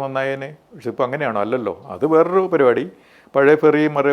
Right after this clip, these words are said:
ബോട്ടുകളും ഒക്കെ കൂടെ കുറച്ചുകൂടെ കംഫർട്ടബിൾ ആക്കി എന്നുള്ളതല്ലാതെ വേറെ കാര്യമൊന്നുമില്ല. കുറച്ചുകൂടെ പ്രൊഫഷണലായിട്ട് ചിലപ്പോൾ, ആ, ഓൺലൈനായിട്ടുള്ള ടിക്കറ്റിങ്ങോ അല്ല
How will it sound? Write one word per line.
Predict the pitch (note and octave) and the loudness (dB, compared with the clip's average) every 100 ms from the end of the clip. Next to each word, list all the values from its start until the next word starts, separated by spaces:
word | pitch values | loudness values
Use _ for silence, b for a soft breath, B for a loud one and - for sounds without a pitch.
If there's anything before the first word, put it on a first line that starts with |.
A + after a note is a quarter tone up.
| C#3 | 0
ബോട്ടുകളും | C3+ C#3+ C#3 | 0 0 0
ഒക്കെ | C3+ C3+ | 0 0
കൂടെ | C3+ C3 | -2 -2
കുറച്ചുകൂടെ | B2 C3 C3 | -2 -4 -2
കംഫർട്ടബിൾ | B2+ A#2+ C#3+ C3 | -4 -2 -2 0
ആക്കി | A#2+ C3 B2 | -2 -4 -6
എന്നുള്ളതല്ലാതെ | A#2+ B2 A#2 A#2 A#2 A#2+ | -4 -4 -4 -4 -2 -2
വേറെ | B2 C3 | -2 -2
കാര്യമൊന്നുമില്ല. | C3+ C#3 C#3 C3 C#3+ b b _ | -2 -4 -6 -8 -10 b b _
കുറച്ചുകൂടെ | F3+ E3 D#3+ | -4 -2 0
പ്രൊഫഷണലായിട്ട് | D3 D3 D#3 D3 C#3 | 0 -2 -4 -6 -2
ചിലപ്പോൾ, | C#3 C3+ C#3 C3+ B B B _ D3 | -2 0 -2 -4 B B B _ -8
ആ, | C#3 A#2+ A#2+ C3+ C3 | -4 -2 -2 -2 -2
ഓൺലൈനായിട്ടുള്ള | C3+ B2+ B2 B2 A#2+ B2 | 0 0 0 -2 -2 -4
ടിക്കറ്റിങ്ങോ | A#2+ A#2+ B2 A#2+ B2 | -6 -6 -6 -6 -6
അല്ല | A#2 | -4